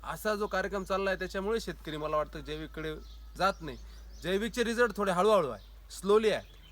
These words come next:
आहेत. आम्ही पण प्रयोग करतो, आम्हाला पण रिझल्ट मिळालेले आहेत. ज्या ज्या प्रोडक्टचे रिझल्ट मिळाले, ते प्रोडक्ट वापरून आता शेतीला सुरुवात झालेली आहे. पण ज्या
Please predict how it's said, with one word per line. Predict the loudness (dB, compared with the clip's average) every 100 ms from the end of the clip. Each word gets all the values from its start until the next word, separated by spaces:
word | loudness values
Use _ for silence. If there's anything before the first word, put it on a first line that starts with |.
| -20 -10
आहेत. | 4 8 8 6 -2
आम्ही | 0 0
पण | 0 -2
प्रयोग | 0 -2
करतो, | -2 -4 0 2
आम्हाला | 2 2 -2
पण | -2 -4
रिझल्ट | -4 -4
मिळालेले | -2 0 2 2
आहेत. | 2 -2 -8 -18 -6
ज्या | -2
ज्या | 0 0
प्रोडक्टचे | -2 -4 -2 -4
रिझल्ट | -2 -2
मिळाले, | -2 0 0
ते | -2
प्रोडक्ट | -4 -2 0
वापरून | 0 0 2
आता | 0 0
शेतीला | -4 -6 -6 -6
सुरुवात | -4 -2
झालेली | -2 -4 -4
आहे. | -8 -12 -18 -10 0
पण | 2 0 -4 -14 -4
ज्या | 4 6